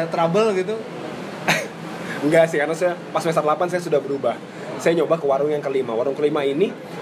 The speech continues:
Speaker 2: warungnya agak jauh. Yang jual bapak-bapak tua, tapi respect sama anak kuliah. Dia nggak bisa ngutangin, cuman dia seneng sama anak kuliah karena, eh, kayak ngeramein warung dia, warung dia sepi, Pak.
Speaker 1: Hmm.
Speaker 2: Cuman nasi goreng enak banget.
Speaker 1: Tunggu tuh,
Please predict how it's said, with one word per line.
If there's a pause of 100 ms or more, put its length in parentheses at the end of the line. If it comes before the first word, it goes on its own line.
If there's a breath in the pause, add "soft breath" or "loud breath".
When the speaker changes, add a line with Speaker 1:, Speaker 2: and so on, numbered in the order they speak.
Speaker 2:
warungnya
agak
jauh. (680)
Yang
jual
bapak-bapak
tua, (160)
tapi (240)
respect
sama
anak
kuliah. (560)
Dia
nggak
bisa
ngutangin,
cuman (420)
dia
seneng
sama
anak
kuliah
karena, (720)
eh, (160)
kayak
ngeramein
warung
dia,
warung
dia
sepi,
Pak.
Speaker 1:
Hmm. (140)
Speaker 2:
Cuman
nasi
goreng
enak
banget. (600)
Speaker 1:
Tunggu
tuh,